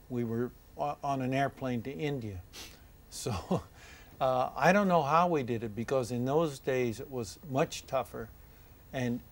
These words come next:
just to get a drink of water that wouldn't make you ill was a problem. And everyone used us up, put us on a plane, sent us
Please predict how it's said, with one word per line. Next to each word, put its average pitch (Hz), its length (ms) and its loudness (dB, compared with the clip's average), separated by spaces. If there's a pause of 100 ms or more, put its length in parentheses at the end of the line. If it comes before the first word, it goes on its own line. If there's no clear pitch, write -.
(200)
just 202 260 2
to 170 60 -2
get 156 220 4
a 139 60 4
drink 156 280 -2
of 123 120 -2
water 123 560 0 (320)
that 143 140 -6 (200)
wouldn't 135 280 -4
make 135 240 -4
you 147 140 -6
ill 147 320 4
was 117 240 -2
a 117 60 -4
problem. 123 580 -4 (380)
And 139 120 -4
everyone 165 480 6
used 165 320 4
us 127 180 -4
up, 147 240 2 (360)
put 165 120 6
us 156 160 4
on 143 180 2
a 131 40 -2
plane, 139 400 -2
sent 135 240 -2
us 123 140 -4